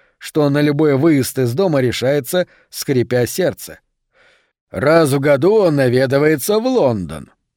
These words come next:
Но и это для него суровое испытание, граничащее с подвигом. На счетах у него суммы, позволяющие жить себе припеваючи, и я приглядываю за его инвестициями,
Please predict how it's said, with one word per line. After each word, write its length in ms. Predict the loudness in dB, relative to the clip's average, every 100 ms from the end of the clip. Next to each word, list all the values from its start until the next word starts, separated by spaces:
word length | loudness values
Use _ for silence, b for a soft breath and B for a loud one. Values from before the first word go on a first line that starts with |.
| -10
Но 280 | -2 0 2
и 80 | 2
это 300 | 2 0 -2
для 220 | 0 0
него 320 | 0 2 0
суровое 460 | 2 2 2 2 0
испытание, 720 | 0 -4 0 2 2 2 0
граничащее 880 | 0 0 0 -2 -4 -6 -4 -4 -4
с 100 | -4
подвигом. 680 | -8 -8 -8 -12 -10 -12 -14 _ b b b b b
На 200 | -4 -2
счетах 480 | 0 0 2 2 2
у 60 |
него 380 | 0 2 2 0 b b
суммы, 520 | -16 -4 0 2 2 0
позволяющие 960 | 0 2 2 2 2 2 0 0 0
жить 320 | 2 -2 -2
себе 240 | -2 -2 0
припеваючи, 960 | 0 0 0 2 0 -2 -6 -12 -12 _ _ _ _
и 100 | 0
я 220 | 2 2
приглядываю 760 | 2 0 0 2 2 2 2 0
за 120 | 2
его 220 | 0 2
инвестициями, 960 | 2 0 -2 -4 -8 -6 -4 -2 -2